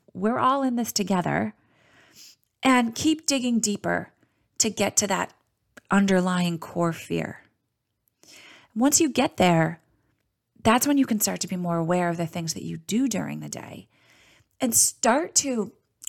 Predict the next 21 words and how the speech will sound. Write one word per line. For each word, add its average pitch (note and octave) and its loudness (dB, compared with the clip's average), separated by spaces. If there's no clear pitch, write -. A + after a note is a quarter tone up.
strip - 0
out G3+ 2
the F#3+ -2
meaningless F#3 -8
activities. D3+ -8
So C#4+ 0
the A3 0
list C#4+ 2
of F4+ -2
things A3 2
that G3 2
we G#3 4
can G#3 0
do F3+ 0
on F3+ -4
a E3+ -6
given E3+ -4
day E3 -2
is F3 0
never E3+ 0
ending. - -6